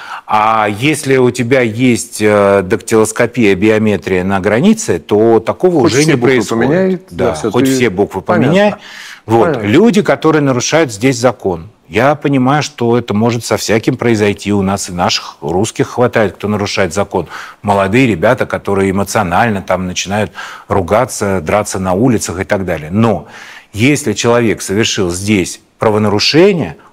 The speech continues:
Speaker 1: он должен быть выслан. Он не должен оставаться здесь работать. Понимаете?
Speaker 2: Согласен
Speaker 1: Даже,
Speaker 2: абсолютно.
Speaker 1: даже административное, я сейчас не говорю про уголовное.
Speaker 2: А когда все это реализуется?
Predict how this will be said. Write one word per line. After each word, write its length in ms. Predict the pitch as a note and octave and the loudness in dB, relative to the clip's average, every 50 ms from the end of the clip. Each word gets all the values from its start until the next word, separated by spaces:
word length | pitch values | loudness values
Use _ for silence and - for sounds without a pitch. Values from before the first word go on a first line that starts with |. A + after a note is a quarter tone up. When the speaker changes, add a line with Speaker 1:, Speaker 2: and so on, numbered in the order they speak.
| _ | _
Speaker 1:
он 160 | - - C3+ B2+ | -2 0 2 2
должен 260 | C3 C3 C3 D3+ C#3+ | 2 2 2 2 2
быть 180 | D#3 D3+ - | 0 0 0
выслан. 440 | - G2+ G2 E2+ - - D#2+ D#2 F#2+ - _ _ - | -2 -2 -2 -2 -4 -8 -14 -16 -16 -20 _ _ -4
Он 140 | G2+ A2+ C#3+ | 0 2 4
не 80 | F#3 F#3+ | 4 4
должен 400 | D#3 G#3 F#3 C#3+ G2+ G#2 G2 G2 | 6 4 4 4 2 0 -4 -6
оставаться 560 | F#2+ - - G2+ G#2+ C3+ F3 E3+ - - A#2+ | -4 -2 0 2 2 2 2 0 -2 -4 -4
здесь 340 | F2+ D#2 E2 A#2 C#3+ C#3 - | -4 -2 0 0 0 0 0
работать. 600 | A#2 B2 A#2 G#2+ G#2 F#2+ E2+ - - - - - _ _ _ - | 0 0 0 0 0 -2 -2 -4 -12 -20 -20 -20 _ _ _ -8
Понимаете? 500 | G2 G#2 B2+ F3 G#3 G#3+ - - - - | -4 0 2 2 2 0 -2 -4 -12 -8
Speaker 2:
Согласен 420 | - B2 A2+ G#2+ A#2+ B2+ B2 - | -6 -6 -2 0 0 0 0 0
Speaker 1:
Даже, 260 | - C#3+ F#3+ G3+ F3+ F3 | 2 2 2 2 2 0
Speaker 2:
абсолютно. 380 | D#3+ D3+ D#3 D3+ A#2+ - - | 0 2 0 0 0 -2 -2
Speaker 1:
даже 400 | F#2+ G#2 C3+ E3+ G#3 G3 D#3+ D#3 | -2 0 2 2 2 2 2 0
административное, 1040 | A#2+ - C3 C3+ B2 B2+ D3+ D#3+ E3 D3 - - F3 E3+ - - G3+ D3 A#2 G#2 G2+ | 0 0 -2 -2 -2 0 0 0 0 -2 0 0 0 0 2 2 2 2 2 2 0
я 40 | A2 | -2
сейчас 160 | - - - | -4 -4 -4
не 80 | C#3 C#3 | -2 2
говорю 220 | C#3 E3 F#3 E3+ | 4 4 4 4
про 120 | - D3 C#3 | 2 2 2
уголовное. 460 | C3+ A#2+ C3 D3 D#3+ E3+ D3+ A#2+ F#2+ | 2 4 4 4 4 4 4 2 2
Speaker 2:
А 20 | |
когда 160 | F#3+ - F3+ F3+ | 0 -2 -2 -2
все 200 | - - F#3 C#3+ | -2 0 -2 0
это 160 | B2+ - B2+ | 2 2 2
реализуется? 840 | A#2+ A#2+ A#2 A#2 A#2 A2+ A#2 B2 A2 G#2+ G#2 F#2+ E2+ D#2 - - | 4 4 4 2 2 2 0 0 0 -2 -2 -4 -4 -6 -12 -18